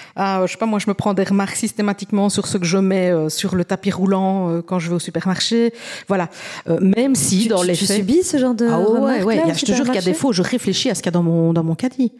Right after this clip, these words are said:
Speaker 1: Parce que je sais que je vais avoir des... les gens, c'est pour ton bien. C'est le truc. La grossophobie est la discrimination la plus socialement admise.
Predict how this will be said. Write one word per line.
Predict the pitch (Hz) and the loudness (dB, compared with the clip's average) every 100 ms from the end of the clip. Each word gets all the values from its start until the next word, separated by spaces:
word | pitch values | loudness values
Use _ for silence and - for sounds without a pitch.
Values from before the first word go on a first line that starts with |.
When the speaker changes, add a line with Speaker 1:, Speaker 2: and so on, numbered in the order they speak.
| - - - | -18 -10 -6
Speaker 1:
Parce | 160 | -4
que | 175 | -4
je | 156 | -2
sais | - | -2
que | 247 | 0
je | 185 | 2
vais | |
avoir | 170 | 0
des... | 160 | 0
les | 170 | 2
gens, | 165 240 247 - - | 2 2 0 -4 -4
c'est | - | -2
pour | 240 - - | -2 -4 -2
ton | 226 | 0
bien. | 185 156 | 0 0
C'est | 151 214 | -2 0
le | 208 | 0
truc. | - 269 - - - - | 0 -4 -4 -14 -18 -8
La | 214 | -4
grossophobie | 233 - 294 285 240 294 | -2 0 0 0 4 4
est | |
la | 220 190 | 4 0
discrimination | 202 - 220 214 254 | -2 2 2 2 2
la | 220 | 0
plus | 220 | -2
socialement | 190 247 247 220 220 | -2 -2 0 2 2
admise. | - 196 175 135 | 2 0 0 -4